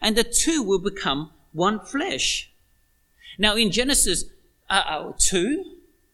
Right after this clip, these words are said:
this is before the fall. This is the definition of marriage. Uh, th-, this we understood was Adam and Eve being joined in marriage as one flesh.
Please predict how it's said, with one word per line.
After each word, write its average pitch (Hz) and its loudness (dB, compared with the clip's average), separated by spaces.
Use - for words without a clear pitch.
this - 4
is 220 2
before 214 4
the 214 0
fall. - -2
This 220 6
is - 0
the 233 0
definition 196 2
of 226 -2
marriage. - -2
Uh, 226 4
th-, 185 0
this 285 6
we 240 2
understood 214 2
was 214 2
Adam 220 2
and 220 0
Eve 160 0
being 208 0
joined 233 0
in 190 0
marriage 208 2
as 185 2
one 190 0
flesh. - 0